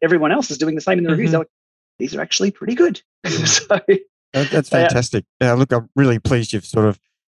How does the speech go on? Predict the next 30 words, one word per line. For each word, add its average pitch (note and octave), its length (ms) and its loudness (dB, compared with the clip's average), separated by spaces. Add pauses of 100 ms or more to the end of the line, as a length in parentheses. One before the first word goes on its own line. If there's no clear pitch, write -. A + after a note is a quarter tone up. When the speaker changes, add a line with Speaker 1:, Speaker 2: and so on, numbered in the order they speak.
(160)
Speaker 3:
given A#2+ 220 0
the A2+ 100 2
listeners A2+ 480 2
a G2+ 60 0
direction G#2+ 480 0
to - 80 -6
go. G#2+ 280 2
And, G#2+ 280 -2
and, - 140 -14
and, A#2+ 300 -6 (140)
you C3 60 0
know, G#2 140 2
the A2 120 -2
pedals, C#3 440 0 (160)
in F#2 140 -8
my G2+ 180 2
opinion, G2+ 380 0
seem G#2 240 -4
to G2 80 -2
be G2 160 0
the F#2 100 -2
most F#2+ 380 -2
easy, G#2 480 -2 (220)
user-friendly. G2 800 0
Speaker 1:
Mm. - 40 -10 (540)
Speaker 3:
The, C#3+ 180 2 (140)
the, C#3+ 240 2
the C3 80 0
actual E3 420 0
calibration, A#2 800 -2